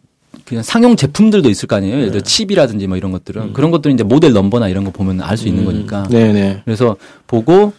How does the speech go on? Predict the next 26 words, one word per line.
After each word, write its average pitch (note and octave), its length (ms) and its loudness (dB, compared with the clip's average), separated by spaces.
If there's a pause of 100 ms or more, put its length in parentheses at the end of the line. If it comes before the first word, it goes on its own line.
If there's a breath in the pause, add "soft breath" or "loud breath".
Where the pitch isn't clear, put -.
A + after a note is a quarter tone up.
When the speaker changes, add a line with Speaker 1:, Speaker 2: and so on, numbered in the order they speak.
Speaker 1:
자체 D3 300 0
제작한 B2+ 340 0
걸로 G#2+ 220 0
이렇게 F#2 360 -4
결론을 A2+ 340 0
내렸다는 F#2+ 440 -4
거예요. E2+ 240 -6
Speaker 2:
네. G2+ 320 -8 (300 loud breath)
Speaker 1:
근데 C#3 120 4
이번에 F3 400 4
이제 B2+ 140 2
좀 C3 200 -4
재밌는 A#2 360 0
게 G2+ 60 -2
국정원에서 G#2+ 840 0
Speaker 2:
음. G2+ 180 -8 (500 loud breath)
Speaker 1:
아, G#2+ 100 -6
이번에 C#3 240 2
발사한 A#2 520 -2
게 F#3 300 0 (140)
러시아의 E3 680 2
기술과 C#3+ 680 0 (180)
부품을 D3 380 0
이용해서 B2 480 0
만든 A#2 300 0
것이다. G2 580 -6